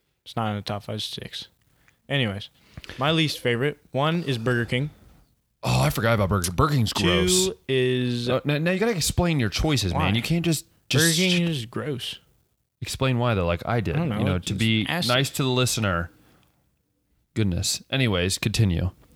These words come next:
Speaker 1: Two, um, wow. Well, I had it in my mind, and then you made me. Oh, Panera Bread.
Speaker 2: Yeah,
Speaker 1: 'Cause they
Speaker 2: Panera Bread's
Speaker 1: only
Speaker 2: not
Speaker 1: have,
Speaker 2: very good.
Speaker 1: they only have grilled
Speaker 2: It's,
Speaker 1: cheese that I
Speaker 2: it's
Speaker 1: like.
Speaker 2: like just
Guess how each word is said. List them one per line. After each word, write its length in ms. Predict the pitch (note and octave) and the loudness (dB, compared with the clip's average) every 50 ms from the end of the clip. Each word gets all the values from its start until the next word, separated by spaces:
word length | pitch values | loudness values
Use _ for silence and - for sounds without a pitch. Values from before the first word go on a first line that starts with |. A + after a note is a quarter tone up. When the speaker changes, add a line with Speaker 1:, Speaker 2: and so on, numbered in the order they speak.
| - _ - | -20 _ -16
Speaker 1:
Two, 480 | _ - D3 D3 D#3 D#3+ E3+ F3+ F3 - _ _ _ _ _ _ _ _ - | _ -2 0 0 2 0 0 -2 -4 -6 _ _ _ _ _ _ _ _ -4
um, 560 | A#2 A#2 A#2 A#2 A#2 A#2+ A#2+ A#2+ A#2+ A#2+ A#2 - - _ _ _ _ _ _ _ _ _ _ _ _ _ _ _ _ _ _ _ _ - | -2 -2 0 0 0 0 -2 -2 -4 -4 -8 -12 -18 _ _ _ _ _ _ _ _ _ _ _ _ _ _ _ _ _ _ _ _ -16
wow. 80 | - - - - - - _ _ _ _ _ _ _ _ _ _ _ _ _ _ _ _ _ _ _ _ _ _ _ _ _ _ _ _ _ _ _ _ _ _ _ _ _ - _ _ _ | -16 -16 -16 -20 -20 -20 _ _ _ _ _ _ _ _ _ _ _ _ _ _ _ _ _ _ _ _ _ _ _ _ _ _ _ _ _ _ _ _ _ _ _ _ _ -20 _ _ _
Well, 100 | A#2 A#2 | -6 -4
I 40 | A2+ | -2
had 160 | B2 C#3 C3+ | -2 -2 -2
it 40 | B2+ | -2
in 80 | A2+ | -4
my 140 | A2 G#2+ G#2+ | -4 -6 -6
mind, 260 | G#2 A2+ A2+ G#2+ G#2+ G#2+ | -6 -6 -6 -8 -8 -8
and 100 | A2 A2 | -8 -10
then 60 | A2 | -10
you 100 | A2 A#2 | -10 -10
made 200 | A#2+ - - - | -10 -12 -12 -14
me. 60 | - _ - | -16 _ -4
Oh, 200 | - C3 A#2+ - _ _ - - - _ _ _ _ _ _ _ _ _ | -2 -2 -2 -4 _ _ -20 -20 -20 _ _ _ _ _ _ _ _ _
Panera 380 | C3 C3 C3+ C#3 C3+ A#2+ G#2+ | -2 0 2 2 2 2 0
Bread. 300 | G2+ G#2+ G#2 G2+ G2+ A2 - - - - - - - _ _ _ _ _ - - - - - - - _ | 0 -2 -4 -4 -4 -8 -12 -14 -20 -20 -20 -20 -20 _ _ _ _ _ -20 -20 -20 -20 -20 -20 -20 _
Speaker 2:
Yeah, 300 | - G2+ G2+ G#2 G#2 G2+ | -4 0 2 4 4 4
Speaker 1:
'Cause 100 | G2 - G#2+ | 2 2 0
they 60 | A#2 | 2
Speaker 2:
Panera 60 | C3 | 2
Bread's 140 | D3 D#3 D#3 | 4 4 4
Speaker 1:
only 140 | D#3+ D#3+ D#3+ | 4 4 2
Speaker 2:
not 60 | - | 2
Speaker 1:
have, 80 | D#3+ - | 4 2
Speaker 2:
very 80 | G2+ G2 | 2 2
good. 340 | E2 F#2+ G2 F#2+ F#2 F#2 F2+ F2 B2+ | 2 2 2 4 4 2 2 0 0
Speaker 1:
they 100 | B2+ C3 | 0 0
only 200 | C3+ C3+ C#3 C#3 | 0 0 0 0
have 320 | C3+ C3+ B2+ A2 G#2+ - _ _ _ - - - - - - - | 0 -2 -2 -4 -8 -18 _ _ _ -20 -20 -20 -20 -16 -12 -8
grilled 200 | B2 A#2 A#2+ A#2 | -4 0 2 2
Speaker 2:
It's, 120 | A#2 B2 - | 2 4 2
Speaker 1:
cheese 380 | A#2 A2+ A2 A2 G#2+ G#2 - - | 2 2 0 0 -2 -4 -6 -2
that 60 | A2+ | 0
I 40 | A2+ | 0
Speaker 2:
it's 140 | - G#2 G#2 | 2 2 2
Speaker 1:
like. 80 | G#2+ D#3+ | 2 2
Speaker 2:
like 440 | E3+ F3 F3 D#3 - - - - _ _ _ _ _ _ _ - - _ _ | 2 2 2 0 -2 -6 -10 -10 _ _ _ _ _ _ _ -20 -20 _ _
just 380 | - B2+ A#2+ A2 - - - | 0 2 2 2 2 -2 -2